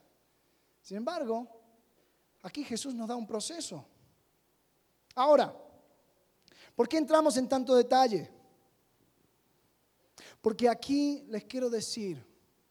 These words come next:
<laughs> es, eh, es un poco desalentador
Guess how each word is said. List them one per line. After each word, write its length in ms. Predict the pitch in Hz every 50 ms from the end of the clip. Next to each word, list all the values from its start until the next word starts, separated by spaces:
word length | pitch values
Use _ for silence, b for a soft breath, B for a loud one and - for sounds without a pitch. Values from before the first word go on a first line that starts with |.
| _ _ _ _ _ _ _ _ _ _ _ _ _ _ _ _ _ _ _ _ _ _ - -
<laughs> 260 | - 135 165 139 - _ _ _ _ _ _ _ _ _ _ _ _ _
es, 260 | - 160 151 - - 180
eh, 320 | 160 151 151 147 143 131 147 _ _ _ _ _ _ _ _ _ _ _ _
es 100 | - -
un 40 | 185
poco 160 | 208 220 220
desalentador 680 | 214 185 208 196 196 190 170 196 190 196 180 156 135